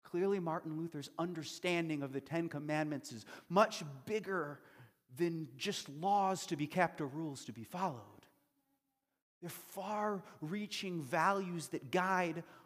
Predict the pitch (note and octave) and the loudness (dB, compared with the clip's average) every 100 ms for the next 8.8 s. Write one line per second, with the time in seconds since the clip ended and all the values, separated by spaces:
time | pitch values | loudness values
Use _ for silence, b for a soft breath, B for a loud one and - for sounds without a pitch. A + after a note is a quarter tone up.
0 | B - D#3 D3+ D#3+ E3 E3 - - - | B -4 -2 0 2 0 -2 -8 -18 -20
1 | _ _ - C3+ E3+ F3+ C#3 G#2+ A2 - | _ _ -14 -4 0 0 0 -8 -16 -20
2 | _ _ _ _ _ _ _ _ _ _ | _ _ _ _ _ _ _ _ _ _
3 | _ B - A#3 A3+ A3 C4+ C#4+ A#3 G#3+ | _ B -2 4 4 4 2 6 6 6
4 | B B - B3+ A3+ F#3 A3 C4 A#3+ G3+ | B B -2 2 2 2 2 4 6 4
5 | - - C#4 C#4 A#3+ G#3+ B B B - | 4 4 4 8 6 6 B B B -2
6 | A3 - C4 G3 - C4 B3+ - G#3+ F#3 | 0 2 0 -2 -2 0 0 0 -2 0
7 | F#3 - G3+ - D4+ C#4+ - - - F#3+ | 0 -2 -4 0 0 0 -2 -4 -4 2
8 | E3 C#3+ A#2+ A2 - - - | 6 4 2 -4 -6 -8 -8